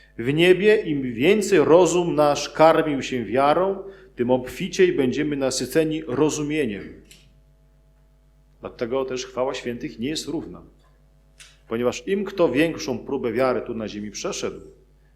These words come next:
tym większym zrozumieniem i nasyceniem Boga będzie się cieszył po drugiej stronie.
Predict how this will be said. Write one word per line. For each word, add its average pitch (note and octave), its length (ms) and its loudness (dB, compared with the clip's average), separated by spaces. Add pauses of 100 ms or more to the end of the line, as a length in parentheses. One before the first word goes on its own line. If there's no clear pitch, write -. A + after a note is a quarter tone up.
(120)
tym B2 220 -6
większym F3+ 680 0
zrozumieniem C3+ 720 -6
i C3+ 80 -10
nasyceniem B2+ 680 -8
Boga A#2+ 340 -6
będzie A2 300 -10
się A2+ 160 -10
cieszył G#2+ 480 -12 (680)
po A2+ 100 -8
drugiej G#2+ 300 -6
stronie. D#2 440 -16